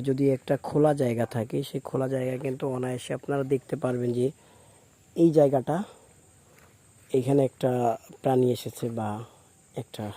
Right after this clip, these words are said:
রাসেল ভাইপার আসছে আর কি। নাম নিচ্ছি না, যেহেতু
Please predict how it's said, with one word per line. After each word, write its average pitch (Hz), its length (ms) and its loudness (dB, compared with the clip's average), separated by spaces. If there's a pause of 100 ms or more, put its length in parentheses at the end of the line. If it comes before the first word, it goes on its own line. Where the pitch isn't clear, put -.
(360)
রাসেল 131 320 2
ভাইপার 120 360 -2
আসছে - 260 -12
আর 113 100 -6
কি। - 80 -10 (140)
নাম 123 120 0 (100)
নিচ্ছি 120 340 -4
না, 147 60 -4 (1040)
যেহেতু 120 280 -4